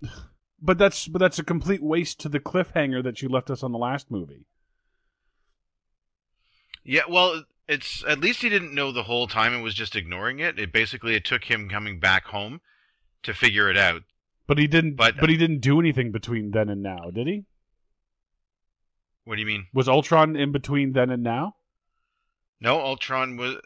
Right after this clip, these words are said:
Speaker 2: uh, after Ultron, he left to go find more Infinity Stones.
Speaker 1: Right, but
Speaker 2: He had
Speaker 1: no, no,
Speaker 2: the vi-
Speaker 1: no, sorry, but, but, uh, between Thor: The Dark World and now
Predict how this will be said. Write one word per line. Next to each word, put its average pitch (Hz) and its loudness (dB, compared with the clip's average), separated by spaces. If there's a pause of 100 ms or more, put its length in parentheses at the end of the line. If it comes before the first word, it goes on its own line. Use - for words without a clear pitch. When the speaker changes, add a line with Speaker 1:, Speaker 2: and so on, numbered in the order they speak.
Speaker 2:
uh, 117 0 (540)
after 127 2
Ultron, 120 -2
he 117 -8
left 113 0 (240)
to 113 -8
go 107 -4
find 107 0
more 98 -6
Infinity 98 -6
Stones. - -14 (340)
Speaker 1:
Right, 123 2
but 107 0
Speaker 2:
He 123 4
had 127 10
Speaker 1:
no, 180 8
no, 175 6
Speaker 2:
the 156 6
vi- - 0
Speaker 1:
no, 151 4
sorry, 135 2
but, 131 -4
but, 143 2
uh, 131 4
between 139 0
Thor: 139 2
The 131 -2
Dark 127 4
World 113 0
and 113 -2
now 101 -2